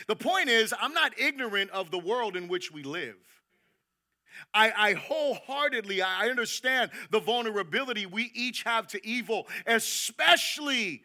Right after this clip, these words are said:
when we are unexpecting. The mo-, the most vulnerable we are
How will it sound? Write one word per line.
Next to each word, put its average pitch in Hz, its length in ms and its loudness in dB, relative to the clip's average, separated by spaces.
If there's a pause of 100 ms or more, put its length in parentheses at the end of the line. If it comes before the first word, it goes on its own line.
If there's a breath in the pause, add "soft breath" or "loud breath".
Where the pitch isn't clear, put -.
(120)
when 165 160 -14
we 165 120 -8
are 151 140 -2
unexpecting. 135 640 -12 (3250)
The 220 80 2
mo-, 254 160 0
the 240 140 -2
most 247 240 0
vulnerable 311 760 0
we 285 160 0
are 226 460 0